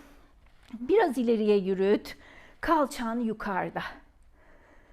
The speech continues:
Elini, sağ elini yerleştir göğsünün ortasına. Nefes alırken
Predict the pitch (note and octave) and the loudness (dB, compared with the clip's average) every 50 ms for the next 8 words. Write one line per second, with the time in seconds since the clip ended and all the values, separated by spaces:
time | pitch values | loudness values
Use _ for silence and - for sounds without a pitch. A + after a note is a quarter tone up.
0 | - - - _ _ _ - - - _ - _ _ _ _ - _ - - - | -20 -20 -20 _ _ _ -20 -20 -20 _ -20 _ _ _ _ -20 _ -20 -20 -20
1 | - - - - - - - G4 G4 G4 F4+ D#4+ C#4+ C#4 C#4+ D4+ - - E4+ F4 | -20 -20 -20 -20 -20 -14 -8 -6 -6 -4 -4 -4 -2 -2 -2 -2 -2 0 2 2
2 | E4+ E4+ C#4+ D4 C4 B3+ A#3+ A3+ G#3+ G#3+ G#3+ B3 D#4 F4 F4+ G4 E4+ - - - | 2 2 0 -2 -2 -2 0 -2 0 0 2 2 2 2 2 0 -2 -2 -4 -2
3 | D#4+ E4 D4 A#3+ C4+ C#4 C4+ C4+ - - C#4 C4+ C4 B3+ C4 B3+ B3 A#3+ A#3+ - | -2 0 2 2 4 4 2 2 0 -2 -2 -2 0 0 0 0 0 -2 -2 -2
4 | B3 A3+ - - B3+ A#3+ A#3+ A#3 A3+ A#3 A#3 A#3 - - - - - _ - F4 | -4 -4 -4 -4 -4 -2 -2 0 0 -2 -2 -4 -6 -12 -20 -20 -20 _ -8 -6
5 | G4 G#4 - G#4+ G4 - - - D4 C#4 C#4 D4 E4+ F4+ - - - D#4 C#4 B3 | -4 0 2 2 2 2 2 4 6 6 6 6 4 2 0 0 0 0 0 0
6 | G#3+ | -2